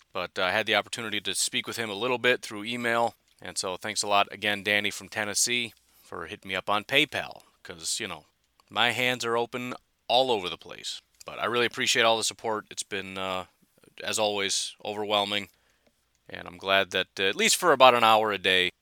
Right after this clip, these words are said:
I can help some people out. Do not forget to get into the Flick Chat Dealy. Uh, we're doing the giveaway, and you don't have very much time left. The games are tomorrow. Sorry for those of you that picked Tampa or Chicago. You probably did not win.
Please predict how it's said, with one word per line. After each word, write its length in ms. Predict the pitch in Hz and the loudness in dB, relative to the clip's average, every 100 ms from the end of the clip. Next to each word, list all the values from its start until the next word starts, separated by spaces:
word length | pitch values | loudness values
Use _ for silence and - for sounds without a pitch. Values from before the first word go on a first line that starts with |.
| _ _ | _ _
I 100 | 95 | -18
can 120 | - | -12
help 180 | 90 90 | -8 -8
some 140 | - 87 | -10 -12
people 320 | 113 82 82 | -16 -8 -4
out. 240 | 76 - _ _ _ _ - | -4 -4 _ _ _ _ -12
Do 120 | - 151 | -4 4
not 180 | 156 | 4
forget 380 | - 160 185 - | 4 4 4 2
to 80 | - | -6
get 160 | 120 131 | -4 -4
into 260 | 120 131 | -6 -8
the 240 | 117 131 120 | -8 -8 -6
Flick 360 | - 135 - | -6 -8 -4
Chat 340 | - 139 135 131 _ 117 | 0 4 2 0 _ -10
Dealy. 540 | 110 131 143 156 170 - _ _ - | -2 -2 -2 -4 -6 -10 _ _ -12
Uh, 220 | 98 98 | -6 -6
we're 60 | 101 | -6
doing 220 | 110 131 | -6 -6
the 60 | 135 | 0
giveaway, 480 | 151 160 127 123 113 | 2 4 4 2 2
and 200 | 107 110 | -4 -4
you 100 | 127 | -2
don't 240 | 131 120 | -2 -2
have 220 | 123 120 | -2 -2
very 200 | 117 123 | -2 -4
much 220 | 120 117 - | -4 -6 -6
time 280 | 120 120 113 | -4 -4 0
left. 300 | 113 78 - _ _ | -2 -2 -6 _ _
The 80 | - | -6
games 400 | 95 117 123 120 | 2 4 4 -2
are 300 | - 113 110 | 0 0 0
tomorrow. 560 | 107 113 123 135 135 123 _ _ _ - | -2 0 2 4 2 -2 _ _ _ -12
Sorry 260 | 104 101 | -4 -4
for 120 | 98 104 | -4 -8
those 200 | 104 101 | -8 -8
of 100 | 101 | -8
you 80 | 101 | -6
that 200 | 98 - | -6 -6
picked 220 | 104 - | -10 -4
Tampa 260 | 107 104 | -4 -4
or 200 | 107 101 | -6 -8
Chicago. 500 | 95 104 107 110 113 | -8 -4 -2 0 -2
You 240 | 120 98 90 | -6 -8 -10
probably 460 | - 95 92 95 | -4 -4 -4 -12
did 140 | 95 98 | -10 -8
not 180 | 101 101 | -6 -6
win. 300 | 120 160 | -4 -4